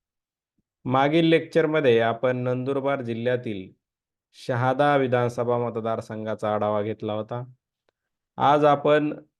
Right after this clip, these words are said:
नंदुरबार जिल्ह्यातील नंदुरबार विधानसभा मतदारसंघाचा आढावा घेणार आहोत. या नंदुरबार विधानसभा मतदारसंघामध्ये नंदुरबार जिल्ह्यातील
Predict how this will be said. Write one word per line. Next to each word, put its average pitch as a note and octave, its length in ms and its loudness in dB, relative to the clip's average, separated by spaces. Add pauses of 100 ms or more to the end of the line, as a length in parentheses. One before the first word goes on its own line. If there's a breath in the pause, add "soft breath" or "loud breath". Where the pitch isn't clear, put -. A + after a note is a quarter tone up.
नंदुरबार C3+ 640 2
जिल्ह्यातील B2+ 680 -2 (140)
नंदुरबार C3 760 2
विधानसभा B2 720 -2
मतदारसंघाचा A2 1040 -4
आढावा G#2+ 280 -2
घेणार G#2 280 -4
आहोत. A#2 300 -4 (1400)
या D#3 380 4
नंदुरबार D#3 760 0
विधानसभा C3 680 -6
मतदारसंघामध्ये A#2+ 1200 -6 (2000)
नंदुरबार C3+ 640 2
जिल्ह्यातील B2 840 -2